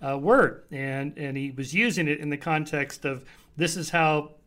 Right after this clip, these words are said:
people talk about blacks, and, you know, and this is why, this is what it leads to, you know, prejudice and hate. It's, it's a bad, he was,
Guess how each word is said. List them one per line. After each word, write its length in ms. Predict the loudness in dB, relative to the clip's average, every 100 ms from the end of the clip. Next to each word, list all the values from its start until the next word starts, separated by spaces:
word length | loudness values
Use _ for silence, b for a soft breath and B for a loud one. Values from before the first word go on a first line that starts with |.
| -14
people 360 | -10 -4 -4
talk 600 | -4 -6 0 0 -2 -8 -20 b b b -8
about 640 | -2 0 0 -2 -6 _
blacks, 540 | -2 -2 -2 -6 -10 -12
and, 420 | -10 -10 -12 -12
you 100 | -14
know, 160 | -14 -14
and 180 | -12 -6
this 160 | -6
is 140 | -6 -8
why, 460 | -4 -2 0 -2 -6 -20 B B B B -20 -14 -6
this 140 | -4
is 80 | 2
what 120 | 2
it 60 | 4
leads 300 | 2 2 -2
to, 320 | -4 -4 -8
you 120 | -12
know, 60 | -10
prejudice 580 | -2 0 0 0 -2 -4
and 100 | -8
hate. 320 | -2 -2 -2
It's, 180 | -8 -12
it's 220 | -14 -12
a 40 |
bad, 240 | -8 -8 -6
he 100 | -6
was, 140 | -6